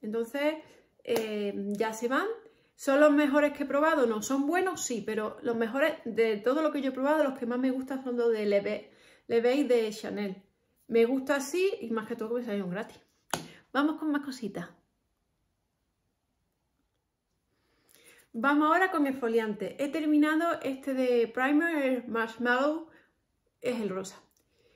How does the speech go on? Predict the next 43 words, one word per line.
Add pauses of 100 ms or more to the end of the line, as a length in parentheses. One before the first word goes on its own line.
(160)
Mm,
costó
un
euro
cincuenta
y
la
verdad
es
que
funciona
muy
bien
para
lo
barato
que
es. (520)
Yo
lo
compré
para
probar
y
ya
os
digo,
repito, (340)
económico (140)
y
funciona,
que
es
lo
que
todos
queremos. (200)
Mm,
<laughs>
bueno,
bonito
y
barato.